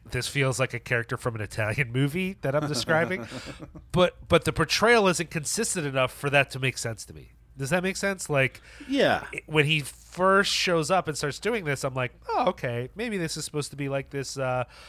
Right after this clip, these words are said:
Speaker 1: this kinda sad older woman stereotype, but it's being played by a man." And then over time, I'm like, or not, I don't know what the fuck is going on. You know what I mean? Like,
Speaker 2: <laughs>
Speaker 1: but that's how I felt about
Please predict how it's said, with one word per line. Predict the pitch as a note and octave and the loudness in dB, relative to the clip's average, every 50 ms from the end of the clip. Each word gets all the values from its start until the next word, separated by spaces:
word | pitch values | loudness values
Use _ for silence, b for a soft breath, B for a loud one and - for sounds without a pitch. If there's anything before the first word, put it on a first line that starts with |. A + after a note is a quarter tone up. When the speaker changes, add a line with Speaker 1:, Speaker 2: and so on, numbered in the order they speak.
| B B B B | B B B B
Speaker 1:
this | - D3+ - - | -4 -2 -2 0
kinda | - G#3+ G3 F#3 | 0 0 2 2
sad | - - - - D3 C#3 C#3+ C#3+ C#3+ C#3 | 0 0 4 6 6 8 8 8 6 4
older | D3+ C3+ C3+ C3 B2 C3+ C3 | 2 0 0 0 0 0 0
woman | A#2+ B2 B2 A2+ A#2 A2 G#2 | 0 0 0 0 -2 -2 -2
stereotype, | - - - G#2+ G2 F#2+ F#2+ G2+ - - G2+ G2 - - | -6 -6 -6 -6 -6 -6 -8 -8 -8 -10 -10 -10 -8 -8
but | A#2+ A2 | -8 -8
it's | A2 - | -8 -10
being | - B2 A2+ G2 | -10 -10 -10 -10
played | - - B2 A2+ G#2+ F#2+ | -6 -4 -4 -4 -4 -4
by | G2+ G2 | -6 -8
a | G2 | -6
man." | G2 A2 A#2 A2+ G2+ F2+ - B B B B B B B | -4 -4 -4 -4 -4 -6 -10 B B B B B B B
And | B B2+ C3+ B2+ | B -4 0 4
then | C#3+ D3 D3 C#3+ C#3+ C#3 - | 6 6 8 6 6 4 2
over | C#3+ D3 C3+ C#3+ | 0 0 2 2
time, | C#3+ - - D3+ D3+ D3 | 0 2 2 2 2 2
I'm | C#3+ C3+ A#2+ | 2 0 0
like, | B2 A#2 A2+ - - - - - | 0 -2 -4 -6 -12 -20 -8 -2
or | - F3+ F#3 F3 E3 | 2 6 6 6 6
not, | C#3 B2+ A#2 A2 A2 A2 - | 6 4 4 4 2 4 6
I | - F#3+ | 8 8
don't | G#3+ F#3+ | 8 8
know | D#3 C#3 | 6 4
what | B2+ C#3+ - | 2 2 2
the | - A2 | 0 -2
fuck | - A#2+ A2 - | -2 -2 -2 -2
is | G#2+ - | -6 -10
going | - G#2 F#2 F#2+ F2+ | -8 -8 -8 -8 -10
on. | G2 - | -2 4
You | G3+ F#3 F3+ | 8 8 8
know | F3 | 8
what | F3 | 8
I | E3+ | 6
mean? | D#3+ E3+ E3+ D#3 | 4 4 2 4
Like, | D3+ C#3 B2+ | 2 2 4
Speaker 2:
<laughs> | - A#3+ - | 2 4 4
Speaker 1:
but | A#3 G#3+ - - A#3 - | 4 4 6 6 6 6
that's | F#3+ A3 B3 - - | 8 6 6 8 8
how | A#3 | 8
I | A3+ A3+ | 8 8
felt | G3+ - G#3+ G#3+ G#3+ B3+ | 8 6 4 4 4 4
about | G#3 F3+ G3 F#3+ F#3+ | 2 4 4 4 4